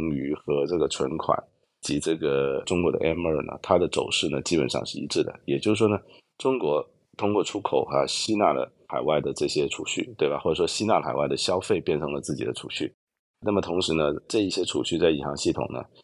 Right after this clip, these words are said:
也导致了M二哈，因为存款呢是M二的一个部分，也导致了M二的历史性的上升。那么这个问题不在于，或者说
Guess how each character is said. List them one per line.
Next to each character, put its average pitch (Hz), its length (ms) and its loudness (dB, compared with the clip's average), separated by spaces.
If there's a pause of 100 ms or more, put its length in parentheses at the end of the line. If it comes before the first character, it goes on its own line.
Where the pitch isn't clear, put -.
(120)
也 92 100 -2
导 67 260 2
致 - 140 -2
了 76 160 4
M 87 240 0
二 87 180 2
哈， 80 80 2
因 80 140 2
为 82 80 2
存 - 380 -6
款 73 180 -2
呢 - 100 -6
是 - 140 0
M 80 160 0
二 78 120 -2
的 - 100 -6
一 - 40 -4
个 76 80 -2
部 69 140 -4
分， 71 160 -2
也 76 80 0
导 - 220 4
致 71 100 -2
了 - 80 0
M 76 240 -2
二 73 80 -2
的 69 200 -8
历 90 200 2
史 - 140 0
性 73 180 -6
的 65 80 -8
上 69 220 -6
升。 73 120 -6 (720)
那 131 80 -4
么 127 80 2
这 165 200 2
个 92 280 0 (200)
问 143 320 4
题 82 180 -2
不 - 160 -4
在 180 240 4
于， 78 380 -2
或 143 160 6
者 - 20 6
说 139 180 2